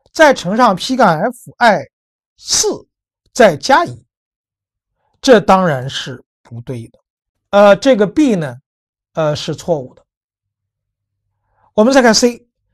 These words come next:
二百乘以 P 杠A I十，再乘以 P 杠F I四，这就是我们刚才给大家讲的，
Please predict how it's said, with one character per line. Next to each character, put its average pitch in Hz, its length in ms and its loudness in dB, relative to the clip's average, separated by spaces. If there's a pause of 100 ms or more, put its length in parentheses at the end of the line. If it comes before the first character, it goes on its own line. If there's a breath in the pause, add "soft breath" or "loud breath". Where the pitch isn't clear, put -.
(140)
二 311 180 6
百 240 160 6
乘 220 160 -2
以 240 120 0
P 262 180 -6
杠 247 160 2
A 240 40 -6
I 214 160 2
十， 156 380 -6 (360)
再 285 200 4
乘 214 200 -4
以 202 140 -2
P - 180 -8
杠 185 200 0
F 202 240 -4
I 196 120 -2
四， 285 260 -8
这 311 100 -6
就 262 100 -4
是 214 60 -2
我 165 60 -6
们 147 100 -12
刚 147 120 -6
才 139 120 -6
给 123 80 -12
大 123 80 -12
家 131 60 -12
讲 113 180 -14
的， - 100 -20